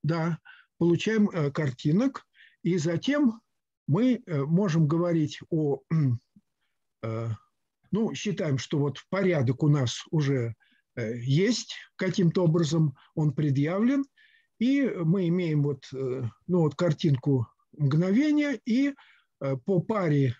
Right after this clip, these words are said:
вот этих близких картинок, э, получаем, ну, вот это вот, ну, метрическое соотношение <clears throat> между этими двумя положениями.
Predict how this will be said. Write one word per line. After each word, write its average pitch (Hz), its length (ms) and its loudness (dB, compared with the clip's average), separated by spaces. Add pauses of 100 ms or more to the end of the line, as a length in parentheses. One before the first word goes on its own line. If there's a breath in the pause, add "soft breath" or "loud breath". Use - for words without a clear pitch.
вот 147 180 -2
этих 127 260 -2
близких 147 640 -2
картинок, 285 720 -2 (760)
э, 127 380 -6
получаем, 226 640 2 (220 loud breath)
ну, 190 160 0
вот 214 180 2
это 190 200 0
вот, 165 200 -2 (220)
ну, 202 120 2
метрическое 170 680 0
соотношение 123 840 -2 (100)
<clears throat> 135 260 2 (580)
между 143 560 0
этими 143 560 0 (340)
двумя 135 600 0 (240)
положениями. 117 720 -4